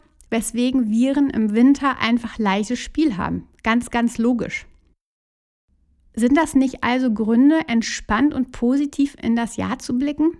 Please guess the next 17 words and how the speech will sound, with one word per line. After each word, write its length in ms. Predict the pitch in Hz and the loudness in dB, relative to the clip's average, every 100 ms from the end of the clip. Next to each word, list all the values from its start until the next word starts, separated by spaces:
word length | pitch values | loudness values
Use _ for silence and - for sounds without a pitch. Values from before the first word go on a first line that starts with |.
| - | -4
und 280 | 233 226 | -2 -2
erst 340 | 220 240 285 - | -2 -2 -4 -4
einmal 280 | 247 233 220 | 0 0 0
Ruhe 280 | 240 269 | 0 -2
zu 220 | 302 - 247 | -2 -4 -4
bewahren, 500 | 247 240 277 285 247 | -4 -2 2 4 6
nicht 300 | 320 - - | 4 0 -8
zu 100 | 262 | -8
hektisch 520 | - 302 - 240 - | -4 -6 -6 -8 -8
zu 160 | - | -4
agieren? 580 | 214 208 214 233 233 330 _ _ _ _ _ _ _ _ _ - - | -4 -2 -2 0 -2 -4 _ _ _ _ _ _ _ _ _ -12 -2
Denn 200 | 226 226 | 0 0
was 180 | 220 | -2
bringt 280 | - 247 294 | -4 0 0
dir 100 | 269 | 0
das? 260 | 185 185 190 | -4 -4 -6
Hektik. 600 | - 220 - - 202 - | -8 -6 -6 -8 -14 -16